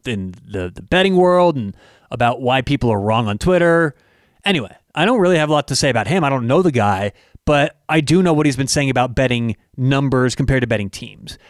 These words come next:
And I'm just here to set the record straight about what people mean when they say we bet numbers,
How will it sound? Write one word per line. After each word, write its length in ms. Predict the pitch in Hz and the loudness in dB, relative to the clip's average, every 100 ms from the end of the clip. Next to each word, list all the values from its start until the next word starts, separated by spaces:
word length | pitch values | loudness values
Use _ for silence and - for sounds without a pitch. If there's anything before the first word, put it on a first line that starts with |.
| _ _ | _ _
And 120 | 151 170 | -4 -2
I'm 80 | |
just 140 | 208 254 | -2 0
here 100 | 302 | 0
to 80 | 233 | 0
set 180 | 214 | 0
the 80 | 190 | 0
record 260 | 165 156 151 | 0 0 -2
straight 360 | - 123 156 | -2 0 0
about 200 | 147 143 | 0 -2
what 200 | 127 185 | 0 -2
people 240 | - 175 151 | -2 -2 -2
mean 440 | 117 107 123 170 - | -2 -4 -4 -6 -4
when 160 | 139 | -2
they 100 | 147 | 0
say 200 | 143 160 | 0 0
we 100 | 143 | 0
bet 220 | 131 131 127 | -2 -4 -4
numbers, 500 | 127 123 123 123 | -4 -2 -2 -2